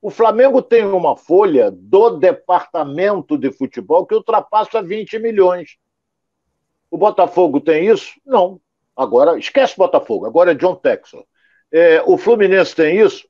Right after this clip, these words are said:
Não. Fluminense não pode, em hipótese alguma, ter isso. Palmeiras tem?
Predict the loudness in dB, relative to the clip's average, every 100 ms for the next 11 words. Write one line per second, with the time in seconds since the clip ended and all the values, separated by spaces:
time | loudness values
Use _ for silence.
0 | _ 0 0 -2 _ _ _ _ _ -6
1 | -4 0 -2 -2 2 2 2 0 -2 _
2 | 0 0 0 0 2 0 0 0 2 0
3 | 0 -6 _ -4 2 2 2 0 0 0
4 | -2